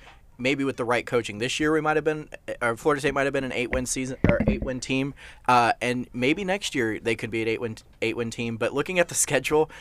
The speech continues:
you know, they got West Virginia and Boise State out of conference, not to mention Flor-, the Florida Gators as well. So definitely gonna be a, a tough task next year. Um, and then I also wanted to put,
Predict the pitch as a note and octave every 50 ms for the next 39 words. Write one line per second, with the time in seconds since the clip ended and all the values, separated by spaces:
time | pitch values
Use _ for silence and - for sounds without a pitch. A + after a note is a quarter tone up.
0 | - - - C3 B2+ B2 B2+ B2+ C3+ C3 B2 G2 A2+ B2+ C#3+ D3 - - C#3+ B2+
1 | B2 C3+ C3+ C3+ C3+ - - - B2 C3+ C3 C3 A#2+ B2 C3 B2+ A#2 A#2 A2+ -
2 | - A#2+ A#2 A#2+ - G#2+ A2+ A2 G#2+ - - A2+ A2 A2 - A#2 A2+ G#2+ - -
3 | - - A2+ A#2+ B2 C3+ C3 - - B2 A#2 A#2 A2+ - - A#2 G#2+ A2+ - -
4 | A#2+ A#2 A2+ - G#2+ G#2+ - - C3 B2+ A#2+ A2 A2+ A2+ A2+ G#2+ G#2+ G#2 A2 G2+
5 | G#2 G#2+ G#2+ G2+ G#2 G#2 - - - - - - - C3 B2+ C3 B2+ - - -
6 | - - - - D#3+ E3 - - E3+ D#3 C#3+ D3 C3+ C3+ B2 B2+ B2 A#2 A#2 A#2
7 | A2+ - - A2 A2 G#2+ G#2+ G#2+ G#2 G#2 - - - G#2+ G#2+ G2+ - - C#3+ B2+
8 | B2 - - - - A#2 G#2+ G#2+ A#2 B2 - - - - B2 A#2+ B2 - - -
9 | B2 B2 B2 B2+ - - - - - - - - A#2+ A#2 A#2+ - B2+ C3+ D3 D3+
10 | D#3+ F3 F3 - F#3+ F3 F3+ E3 C#3+ C3+ A#2+ - - C#3+ C3+ -